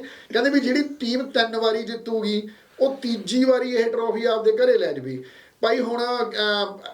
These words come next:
ਐਡੀ ਤਾਂ ਵਰਲਡ ਕੱਪ ਨਹੀਂ ਕੋਈ ਕ੍ਰਿਕਟ ਦਾ, ਮੈਨੂੰ ਲੱਗਦਾ ਤਿੰਨ ਵਾਰੀ ਲਗਾਤਾਰ ਆਸਟ੍ਰੇਲੀਆ ਜਿੱਤਿਆ ਹੋਣਾ। ਪਾਲੇ ਬਈ, ਪਹਿਲਾਂ ਤਾਂ ਇਹੀ ਗੱਲ ਵੀ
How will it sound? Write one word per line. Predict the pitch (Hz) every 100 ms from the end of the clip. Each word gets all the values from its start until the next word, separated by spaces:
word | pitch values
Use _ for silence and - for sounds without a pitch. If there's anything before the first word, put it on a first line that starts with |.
| -
ਐਡੀ | 185 180 - 233 233
ਤਾਂ | 247 226
ਵਰਲਡ | 220 196 262
ਕੱਪ | 190 208 202
ਨਹੀਂ | 214
ਕੋਈ | 214 220
ਕ੍ਰਿਕਟ | 214 202 208
ਦਾ, | 208
ਮੈਨੂੰ | 208 208
ਲੱਗਦਾ | 202 208
ਤਿੰਨ | 214 202 202
ਵਾਰੀ | 202 208
ਲਗਾਤਾਰ | 202 202 208
ਆਸਟ੍ਰੇਲੀਆ | 196 190 190 190 202
ਜਿੱਤਿਆ | 196 196 202
ਹੋਣਾ। | 190 190 233 285 - -
ਪਾਲੇ | - 233
ਬਈ, | 262 277
ਪਹਿਲਾਂ | 262 247 277
ਤਾਂ | 269 - -
ਇਹੀ | 208 208 208 220
ਗੱਲ | 196 196
ਵੀ | 196 226